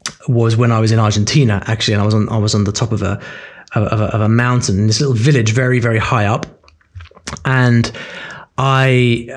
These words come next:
uh, there was, the altitude was so high that in the middle of the night, I woke up and I couldn't breathe. It was a really terrifying, uh, <laughs> thing to happen.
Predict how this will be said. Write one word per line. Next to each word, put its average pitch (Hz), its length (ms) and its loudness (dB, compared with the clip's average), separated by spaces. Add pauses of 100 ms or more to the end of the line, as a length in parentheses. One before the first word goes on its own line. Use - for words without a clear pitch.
uh, 143 160 -2
there 147 120 2
was, 151 140 2
the 151 140 4
altitude 247 320 2
was 156 120 2
so 165 120 2
high 147 340 0
that 180 140 0
in 160 80 6
the 160 60 6
middle 214 240 4
of 175 60 2
the 147 60 4
night, 147 260 4
I 120 100 0
woke 147 320 2
up - 80 2
and 117 80 2
I 120 40 0
couldn't 120 340 -2
breathe. 143 440 0 (1040)
It 160 100 2
was 147 160 4
a 135 80 2
really 165 200 2
terrifying, 120 880 0
uh, 107 300 -4 (340)
<laughs> - 300 -20
thing - 300 0
to 147 120 4
happen. 143 460 -2